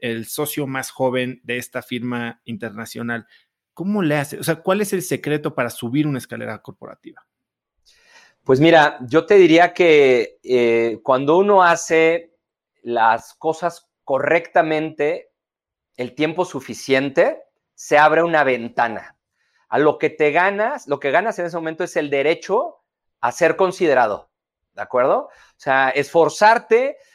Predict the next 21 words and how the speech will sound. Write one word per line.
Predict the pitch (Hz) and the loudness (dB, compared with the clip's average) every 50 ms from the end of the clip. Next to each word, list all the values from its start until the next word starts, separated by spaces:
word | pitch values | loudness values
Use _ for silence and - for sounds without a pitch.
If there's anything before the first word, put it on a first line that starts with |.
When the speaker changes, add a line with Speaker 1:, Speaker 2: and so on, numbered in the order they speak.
| _ _ | _ _
Speaker 2:
dar | - 131 165 180 196 - | 0 2 2 2 2 2
todo | - 202 202 202 196 | 2 4 4 4 4
de | 175 156 | 4 2
ti, | 151 156 180 190 202 214 220 214 | 0 -4 -8 -8 -6 -8 -6 -4
trabajar | - 220 151 147 143 127 - - 165 175 196 202 | -2 0 0 0 0 -2 -2 -2 0 0 0 0
y | 208 190 | -2 -6
ser | - - 180 180 180 185 | -6 -4 -4 -2 0 0
el | 185 185 180 180 | -2 -2 -4 -6
que | - 156 | -8 -6
más | 147 156 170 160 - | -2 -2 -2 -2 0
horas | 185 180 180 175 - | 0 0 0 0 -2
facturaba | - 151 - _ - 143 139 143 147 160 175 196 202 196 | -8 -12 -12 _ -12 -6 0 2 2 2 2 2 0 0
y | 175 | 0
el | 151 135 120 | -2 -4 -6
que | - 135 | -8 -6
más | 127 147 151 - | -4 -4 -6 -6
clientes | - 165 170 165 165 180 156 - | -6 -8 -6 -6 -6 -8 -8 -6
traía, | - 135 127 135 143 151 175 202 240 269 - _ _ _ _ _ _ | -6 -6 -6 -4 -4 -2 0 -2 -2 -4 -8 _ _ _ _ _ _
simplemente | - - - 185 202 214 208 233 214 196 185 185 185 190 190 202 196 | -18 -10 -6 -4 -4 -2 0 2 2 2 2 0 -2 -2 -2 -4 -2
te | 196 - 147 135 | 0 0 0 4
daba | 135 151 156 160 165 180 220 277 - | 4 4 4 4 4 2 0 -2 -8